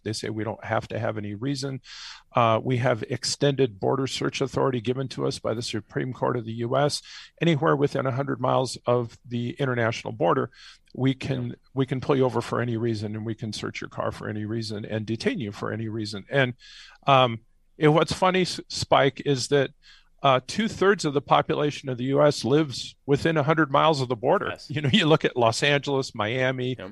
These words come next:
Speaker 1: New York,
Speaker 2: Yep.
Speaker 1: uh, the, the, you know, uh, two-thirds, uh, you know, two hundred million people of the three hundred and thirty-five million people that live in the U S live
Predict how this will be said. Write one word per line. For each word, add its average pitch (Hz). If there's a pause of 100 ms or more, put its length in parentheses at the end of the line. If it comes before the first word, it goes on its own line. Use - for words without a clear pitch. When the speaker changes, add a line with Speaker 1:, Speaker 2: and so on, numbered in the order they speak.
Speaker 1:
New 117
York, 131 (400)
Speaker 2:
Yep. 131
Speaker 1:
uh, 117 (680)
the, 135
the, 131
you 147
know, 135 (120)
uh, 123 (120)
two-thirds, 170
uh, 139 (100)
you 139
know, 131
two 180
hundred 160
million 143
people 151
of 110
the 110
three 131
hundred 131
and 110
thirty-five 127
million 117
people 127
that 113
live 120
in 113
the 113
U 117
S 117 (160)
live 123